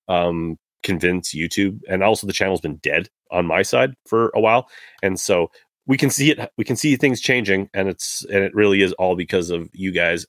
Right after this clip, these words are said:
um, especially with this being a live thing too. So, um, th-, that's another thing that just, like, YouTube's like, "Duh, what are they doing?" Um, so who knows, um, wh-, what's going on? No one understands the algorithms, but I,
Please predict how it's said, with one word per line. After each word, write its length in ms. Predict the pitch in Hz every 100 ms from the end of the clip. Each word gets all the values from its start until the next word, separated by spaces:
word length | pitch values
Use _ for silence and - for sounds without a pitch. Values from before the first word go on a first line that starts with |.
| -
um, 240 | 90 90 - - _ _ _ _ _
especially 320 | - 123 110
with 80 | 104
this 100 | 101
being 140 | 107 90
a 60 |
live 260 | 85 85 90
thing 240 | - 80
too. 220 | 78 90 82
So, 320 | - 82 78
um, 360 | 90 82 80 - -
th-, 160 | 87 87
that's 180 | 90 98
another 160 | 90
thing 160 | 85 82
that 100 | 78
just, 220 | 82 -
like, 200 | 82 76 -
YouTube's 320 | 95 - 85
like, 160 | 101 175
"Duh, 1160 | - 135 151 139 143 139 143 131 113 113 110 107 _ _
what 260 | - 151 131
are 100 | 123
they 160 | 120 120
doing?" 600 | 135 117 107 107 107 104 _ _ _ _
Um, 500 | 101 98 95 95 95 _ _ _ _ _ _ _ _
so 300 | 120 104 _ _ _ _ -
who 100 | 220
knows, 360 | 180 165 - _ _ _ -
um, 600 | 135 135 135 135 135 - - - _
wh-, 600 | 127 127 - - - -
what's 220 | 123 117
going 220 | - 110 101
on? 180 | 101
No 100 | 110
one 140 | 107 92
understands 480 | 87 82 95 87 82
the 80 | 87
algorithms, 520 | 90 87 90 90 -
but 180 | 98 -
I, 200 | 98